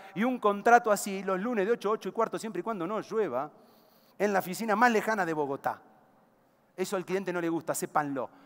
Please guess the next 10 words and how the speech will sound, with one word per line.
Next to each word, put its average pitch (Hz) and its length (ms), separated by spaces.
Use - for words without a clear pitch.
Siempre 247 440
el 196 40
cliente, 220 240
si 160 80
se 165 100
quiere 180 200
ir, 196 280
se - 280
puede 151 420
ir. 110 260